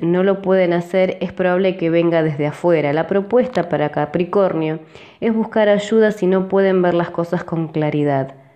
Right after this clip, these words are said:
No están solos y nunca, eh, lo van a estar, y es por eso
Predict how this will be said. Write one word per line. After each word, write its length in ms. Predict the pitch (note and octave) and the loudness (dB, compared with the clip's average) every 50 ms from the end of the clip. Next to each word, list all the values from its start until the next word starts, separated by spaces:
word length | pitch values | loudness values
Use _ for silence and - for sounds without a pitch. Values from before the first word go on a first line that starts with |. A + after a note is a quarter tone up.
| _ _ - - - _ - | _ _ -20 -20 -16 _ -2
No 220 | G3+ A3 A#3 B3 | 0 2 2 2
están 400 | A#3 A#3+ - - A#3+ G#3+ F#3 F3+ | 0 0 0 0 0 2 0 -2
solos 580 | F#3 - E3+ D#3 D3 C#3+ C#3 C#3 C#3 - - _ _ _ _ _ _ _ _ _ - | -4 -4 -4 -4 -4 -4 -6 -8 -10 -12 -20 _ _ _ _ _ _ _ _ _ -2
y 180 | F#3+ G3 G3+ G3+ | 0 2 2 4
nunca, 720 | G#3 A3 A3 G#3 F#3+ F3+ F#3 - F3+ E3 D#3+ E3 E3+ - - - - - - _ _ _ _ _ _ _ _ | 4 4 4 4 2 2 0 -2 -2 -2 -2 -2 -4 -8 -12 -20 -20 -20 -20 _ _ _ _ _ _ _ _
eh, 500 | - D3+ D#3 D#3 D3+ D3+ D3 D3 C#3 - - | -4 -2 -2 0 0 0 0 -2 -2 -4 -2
lo 180 | D#3 E3 E3+ | -2 0 0
van 160 | E3 E3+ E3 | 0 0 0
a 60 | E3+ E3 | -2 -4
estar, 360 | - - - D3+ C3+ C3+ C#3+ | -6 -6 -4 -4 -2 -2 0
y 120 | E3 F3+ | 0 -2
es 80 | F3+ F3+ | -2 -2
por 180 | - G3 G3+ | -2 0 0
eso 460 | G3+ G#3 G3+ G3+ - G3 G3 G#3+ A3 | 2 0 0 -2 -4 -4 -2 -4 -4